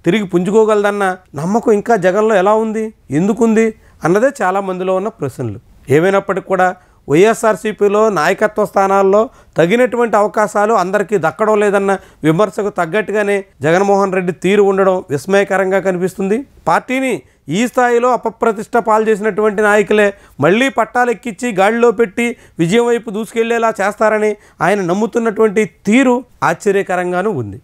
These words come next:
మరి ఏమవుతుంది ఆ పార్టీ పరిస్థితి? ఇదే నాయకులు ఎంతవరకు తీసుకెళ్తారు? జగన్మోహన్ రెడ్డిని ఇంకా ముంచుతారా? ఏవైనా కాస్త తేరుకునే అవకాశం కల్పిస్తారా? చూడాలి ఏం జరుగుతుందో. వీడియో నచ్చితే లైక్ చేయండి, కామెంట్ రాయండి,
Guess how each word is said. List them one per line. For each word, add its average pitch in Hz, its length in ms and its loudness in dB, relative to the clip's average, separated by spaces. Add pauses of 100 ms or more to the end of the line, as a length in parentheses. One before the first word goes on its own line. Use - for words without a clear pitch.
(140)
మరి 120 140 4
ఏమవుతుంది 185 500 2
ఆ 180 60 6
పార్టీ 175 300 0
పరిస్థితి? 170 600 -2 (300)
ఇదే 151 220 4
నాయకులు 180 340 0
ఎంతవరకు 170 420 0
తీసుకెళ్తారు? 170 640 -2 (280)
జగన్మోహన్ 180 420 2
రెడ్డిని 170 260 -2
ఇంకా 185 220 0
ముంచుతారా? 190 580 -4 (320)
ఏవైనా 196 480 2 (280)
కాస్త 185 200 -2
తేరుకునే 185 440 0
అవకాశం 170 380 -2
కల్పిస్తారా? 127 600 -6 (240)
చూడాలి 165 300 0
ఏం 131 140 -4
జరుగుతుందో. 131 420 -4
వీడియో - 880 -8
నచ్చితే 175 320 -2
లైక్ 160 280 -2
చేయండి, 165 360 0 (320)
కామెంట్ 160 360 0
రాయండి, 160 420 0